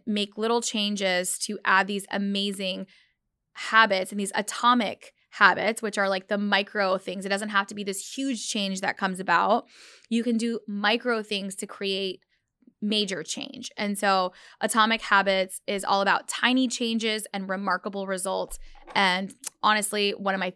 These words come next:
favorite books this year, highly, highly recommend. Number four on my list, I mean, I've literally got ten to go through, so I'm gonna have to go <laughs> fast, is Becoming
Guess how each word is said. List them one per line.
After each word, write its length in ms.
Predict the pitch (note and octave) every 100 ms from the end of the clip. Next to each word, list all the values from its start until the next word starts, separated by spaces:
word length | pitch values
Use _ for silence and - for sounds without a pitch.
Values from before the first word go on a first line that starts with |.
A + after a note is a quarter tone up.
| -
favorite 300 | G#3+ G#3+ A3+
books 220 | G#3+ G#3+
this 240 | G#3+ G3+
year, 340 | G#3 G3 F#3+ F#3+ _ _ -
highly, 580 | - G#3 G3 F#3+ F#3+ _
highly 320 | - F#3+ F#3+
recommend. 720 | F#3+ F#3 F#3+ F3+ C#3+ C3+ - - - - - -
Number 320 | A#3+ D#4+ F4
four 520 | - C4 C4+ A#3+ A3 -
on 160 | G#3+
my 180 | G#3+ G#3
list, 520 | G#3 G3 F#3 F#3+ - -
I 40 | G#3+
mean, 100 | G#3
I've 100 | G#3
literally 260 | A#3+ E4+
got 220 | E4+ C#4
ten 320 | - - G#3+ A#3
to 80 |
go 160 | G3+ F#3
through, 280 | F#3 - -
so 120 | G3+
I'm 40 |
gonna 120 | G3+ A#3
have 180 | B3 B3+
to 80 |
go 260 | A3+ G3+ -
<laughs> 20 |
fast, 760 | - B3 - A3+ G3+ - - - - E4 D4+ A#3 -
is 480 | A#3+ A3+ A3 A3 G#3 -
Becoming 760 | G#3+ A3+ - A#3+ A#3 G3+ G3